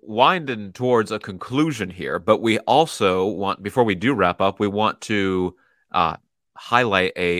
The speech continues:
a book that we have to give away. This was actually not the book we were intending to give away with this week's episode, but we'll still have that giveaway later on. But there's another book that, uh, one of our guys has in stock. And so, uh, Spin wants to give a,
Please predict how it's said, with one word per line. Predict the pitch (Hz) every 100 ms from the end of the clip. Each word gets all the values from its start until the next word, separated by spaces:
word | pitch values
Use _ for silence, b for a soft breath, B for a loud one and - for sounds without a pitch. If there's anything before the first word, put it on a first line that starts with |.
| 87
a | 85
book | 82 90 208 214
that | 92
we | 92
have | 92 85 80
to | 87
give | 87 85
away. | 87 90 92
This | 139
was | 127 104 -
actually | 127 - 101
not | 101 104
the |
book | 92 104 -
we |
were | 95
intending | 87 87 - 139
to | 98
give | 95 92
away | 92 90
with | 87 90
this | 101 -
week's | 98 -
episode, | 90 85 - 87 87 101 b b b b
but | 92
we'll | 95
still | - 98
have | 92 95
that | 98 87
giveaway | 95 90 90
later | 90 87 95
on. | 95
But | 90
there's | 107 95
another | 92 180 104
book | - 78 -
that, | 90 85 _ b -
uh, | 87
one | 95
of | 92
our | 90
guys | 85 90 87 -
has | 92 85 82 - _ _ _
in | - 87
stock. | 85 - 95 87 - -
And | 90
so, | - 98 90 87
uh, | 85 82
Spin | - - 160
wants | 123 110
to | -
give | 101 95
a, | 90